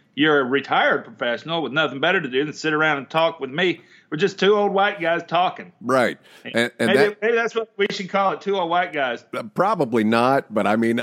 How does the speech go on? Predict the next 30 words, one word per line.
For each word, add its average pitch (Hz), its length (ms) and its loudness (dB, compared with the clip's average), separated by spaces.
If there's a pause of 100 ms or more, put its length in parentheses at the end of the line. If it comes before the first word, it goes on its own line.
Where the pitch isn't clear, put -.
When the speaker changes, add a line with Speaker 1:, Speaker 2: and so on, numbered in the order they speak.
Speaker 2:
it, 170 180 4
that, 156 160 2
that's 143 200 -2
basically 139 460 2
what 104 240 2
it 82 120 -4
is. 95 360 0
And 123 160 -2
I 123 120 2
love 151 240 0
Speaker 1:
Well, - 100 4
Speaker 2:
to 139 80 -2
sit 151 200 -2
Speaker 1:
why 135 60 0
don't 131 40 2
Speaker 2:
around. 123 240 0
Speaker 1:
we 131 80 -8
s-, - 160 -16 (160)
okay, 196 240 -6
so 202 180 -4
for 220 160 -4
the 220 140 -2
three 262 240 -4
or 247 80 0
four 240 260 0
of 220 100 -4
you 226 200 -4
who, 208 340 -2
um, 170 340 -4
might 196 340 0